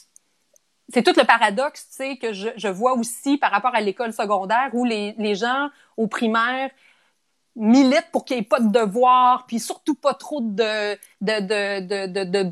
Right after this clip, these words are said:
de travaux demandés, mais à côté, ils veulent envoyer leur enfant à, au, au programme international où il va avoir, en plus de l'école de base, des devoirs puis un projet particulier. Je dirais, où la logique, là ?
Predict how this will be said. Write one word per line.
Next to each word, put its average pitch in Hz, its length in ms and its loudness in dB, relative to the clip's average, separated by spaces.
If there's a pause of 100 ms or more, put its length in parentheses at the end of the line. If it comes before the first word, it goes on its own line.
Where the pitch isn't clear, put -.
(120)
de 214 220 0
travaux 254 460 4
demandés, 240 720 2 (280)
mais 220 100 4
à 240 120 6
côté, 262 360 0
ils 294 140 4
veulent 240 140 2
envoyer 226 260 0
leur 226 180 4
enfant 208 340 -6
à, 214 420 -6
au, 196 720 -8
au 180 100 -16
programme 233 300 -4
international 214 760 -2
où 233 40 0
il 208 80 -4
va 202 100 2
avoir, 208 480 0
en 196 180 -4
plus 254 400 -4
de 202 120 0
l'école 202 400 -2
de 202 120 -6
base, 220 360 2
des 240 160 -4
devoirs 220 460 0
puis 240 100 -6
un 202 100 -4
projet 208 340 -4
particulier. 196 580 -8 (440)
Je 226 80 -2
dirais, 240 220 4
où 240 100 6
la 202 120 4
logique, 196 420 -2
là ? 202 100 -6